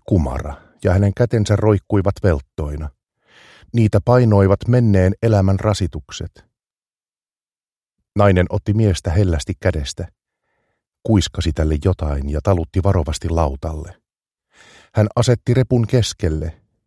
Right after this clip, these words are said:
miehen sen päälle istumaan ja nosti sauvan. Lautta alkoi virran painamana kääntyä hitaasti, jolloin nainen käveli lautan päähän ja tökkäsi riuullaan rantapenkkaa.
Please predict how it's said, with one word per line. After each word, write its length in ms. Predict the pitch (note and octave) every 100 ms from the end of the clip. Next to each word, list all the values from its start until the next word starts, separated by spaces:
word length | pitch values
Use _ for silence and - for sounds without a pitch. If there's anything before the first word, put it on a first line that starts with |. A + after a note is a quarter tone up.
| _ -
miehen 360 | A2+ G#2+ F#2 F#2+
sen 220 | A2+ G#2
päälle 240 | F2+ G2+ F#2+ -
istumaan 580 | A#2+ - G2 F2 F2 F2+
ja 100 | F2+
nosti 300 | G2 - G#2
sauvan. 560 | D#2+ C2+ C2+ C#2+ D2 - _ _ _ _ _ _ _ _ _ _ - _ -
Lautta 420 | G2 G2+ F#2+ A2
alkoi 440 | F#2+ G#2+ - G#2+
virran 420 | G2+ A2+ G2+ G2 F#2
painamana 560 | G#2 G2+ F#2 F2 F2 F2
kääntyä 480 | G2 F#2+ E2+ E2+ D2 -
hitaasti, 520 | G2+ D#2 D2 C#2 D2+
jolloin 400 | D#2 D#2 E2 E2+
nainen 360 | F2+ F#2 D#2+ D2+
käveli 280 | F2+ E2 D#2+
lautan 420 | F2+ F2 D2+ D#2
päähän 380 | F#2 F#2 D2+ D#2+
ja 100 | D#2
tökkäsi 460 | - F2+ - F2+ F2
riuullaan 560 | G2 F#2 D#2+ E2 E2+ F2+
rantapenkkaa. 920 | G2 E2 D2+ D#2 D#2 - - D2 E2